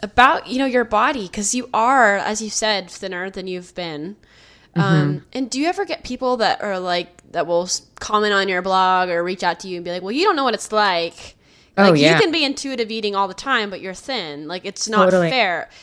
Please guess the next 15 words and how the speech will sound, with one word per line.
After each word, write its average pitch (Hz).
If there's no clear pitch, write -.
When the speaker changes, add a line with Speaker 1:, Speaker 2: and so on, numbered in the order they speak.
Speaker 1:
How 330
do 359
you 349
feel 277
about 190
that? -
Like, -
wh-, -
what 247
comes 302
to 262
Speaker 2:
It's 226
Speaker 1:
mind? 208
Speaker 2:
so 208
hard. 165